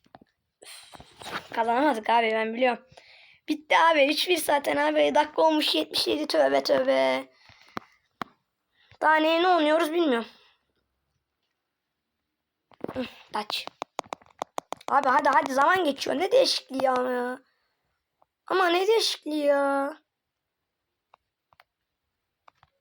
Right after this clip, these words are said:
Çok iyi.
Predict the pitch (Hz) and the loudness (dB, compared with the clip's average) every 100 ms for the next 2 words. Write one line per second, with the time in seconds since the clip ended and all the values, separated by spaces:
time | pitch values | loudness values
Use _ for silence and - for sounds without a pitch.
0 | _ _ _ - _ _ _ _ _ _ | _ _ _ -20 _ _ _ _ _ _
1 | _ _ _ _ - - _ _ - - | _ _ _ _ -20 -20 _ _ -8 -4
2 | 302 285 247 | -2 0 -2